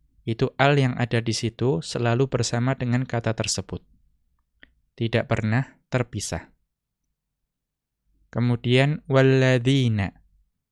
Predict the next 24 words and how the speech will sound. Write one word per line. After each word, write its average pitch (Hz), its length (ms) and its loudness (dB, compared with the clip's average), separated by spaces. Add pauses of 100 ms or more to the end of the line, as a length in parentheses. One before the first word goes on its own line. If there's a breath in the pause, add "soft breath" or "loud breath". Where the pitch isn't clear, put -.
(100)
Ya, 98 240 -6
al 131 240 2
yang 120 160 2
ada 117 320 -2
pada 120 240 0
alladzina. 117 1040 0 (800)
Juga 123 320 -2
isim 127 480 -4 (160)
mausul. 127 480 -2 (1040)
Itu 107 240 -2
juga 117 540 2
al-nya, 113 640 2
al 127 160 4
yang 117 240 2
ada 110 240 -2
di 107 80 -2
situ 117 480 -2
itu 120 320 -4
tidak 113 380 -4
pernah 113 340 -2
terpisah 117 560 -4
dengan 120 400 -2 (480)
kata 139 240 2
tersebut. 101 480 -4